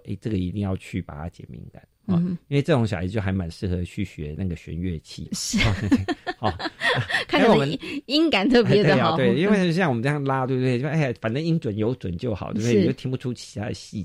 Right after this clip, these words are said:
Speaker 1: 节。好，
Speaker 2: 嗯哼哼。
Speaker 1: 那这种小孩子上他就是更敏感嘛。
Speaker 2: 是。
Speaker 1: 哦，所以他对细节分辨就会更详细。
Speaker 2: 嗯哼哼。
Speaker 1: 好，所以，诶，如果我们把他的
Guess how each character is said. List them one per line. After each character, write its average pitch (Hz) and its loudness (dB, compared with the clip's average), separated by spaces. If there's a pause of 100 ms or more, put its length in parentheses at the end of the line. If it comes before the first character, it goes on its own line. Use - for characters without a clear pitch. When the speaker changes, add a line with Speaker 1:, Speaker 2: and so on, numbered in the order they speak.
Speaker 1:
节。 - -20 (180)
好， 247 2
Speaker 2:
嗯 269 0
哼 254 -8
哼。 254 -2
Speaker 1:
那 185 0
这 214 6
种 180 6
小 117 -2
孩 101 0
子 104 -2
上 117 -4
他 117 -2
就 117 -2
是 104 -6 (160)
更 143 2
敏 92 -4
感 - -12
嘛。 - -20
Speaker 2:
是。 - 0
Speaker 1:
哦， 175 4
所 113 2
以 123 2
他 127 2
对 127 0
细 123 -4
节 95 -4
分 107 -4
辨 101 -2
就 101 -2
会 95 0
更 90 -4
详 - -14
细。 - -16 (100)
Speaker 2:
嗯 277 4
哼 302 0
哼。 302 -2
Speaker 1:
好， - 2
所 214 4
以， 131 2 (380)
诶， 165 2
如 190 4
果 180 4
我 113 4
们 110 -2
把 90 -4
他 117 -4
的 107 -6